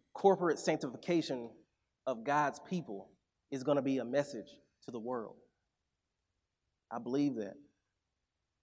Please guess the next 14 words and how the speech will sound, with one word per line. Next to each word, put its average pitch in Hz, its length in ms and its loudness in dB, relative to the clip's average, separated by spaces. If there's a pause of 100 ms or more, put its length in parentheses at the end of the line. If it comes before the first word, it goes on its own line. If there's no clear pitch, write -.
(140)
I 127 40 2
believe 151 300 8
that 127 160 6
our 156 160 10
movement 165 560 6
towards 151 340 0
unity 127 600 4 (460)
is 143 120 0
gonna 139 200 0
send 147 280 0
a 123 120 0
bigger 170 420 2
message 151 560 2 (720)
than 127 100 -2